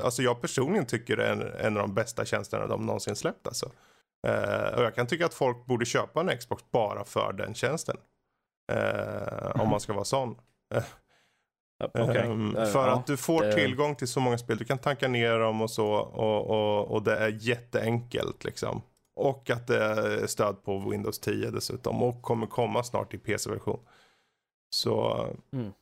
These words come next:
Speaker 1: eh, just de här prenumerationstjänsterna är lite av vad det lutar åt. Men, eh, det behöver få någon som slår igenom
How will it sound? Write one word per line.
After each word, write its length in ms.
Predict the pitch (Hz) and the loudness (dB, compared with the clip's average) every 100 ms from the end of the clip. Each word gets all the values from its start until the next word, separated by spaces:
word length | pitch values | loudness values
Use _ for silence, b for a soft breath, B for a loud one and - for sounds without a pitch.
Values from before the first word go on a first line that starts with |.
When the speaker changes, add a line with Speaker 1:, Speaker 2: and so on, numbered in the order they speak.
| - | -8
Speaker 1:
eh, 440 | 78 78 78 80 | -8 -6 -8 -4
just 220 | 110 139 - | 0 0 2
de 120 | 135 | 0
här 120 | 127 | 0
prenumerationstjänsterna 1080 | 123 123 120 120 123 120 139 139 - 120 113 | 0 2 2 2 0 2 0 0 0 2 2
är 280 | 117 120 | 2 2
lite 440 | 127 117 113 - 117 | 2 0 -2 -2 2
av 300 | 110 110 101 | 2 2 2
vad 180 | 107 110 | 0 2
det 60 | |
lutar 440 | 110 113 - 139 120 | 0 -2 0 0 0
åt. 400 | 113 117 - - - | -2 -6 -14 -14 -2
Men, 420 | 110 107 107 107 | 0 2 2 2
eh, 340 | 110 107 107 104 _ _ _ - - - | 2 2 0 -4 _ _ _ -10 -10 -2
det 80 | 120 | 0
behöver 400 | 131 143 143 135 | 2 2 2 0
få 340 | - 165 160 | 0 4 4
någon 320 | 139 143 139 | 4 2 2
som 260 | 131 131 123 | 0 0 0
slår 340 | - 135 127 | 2 2 4
igenom 680 | 123 131 165 127 98 76 - | 2 0 2 2 2 -2 -4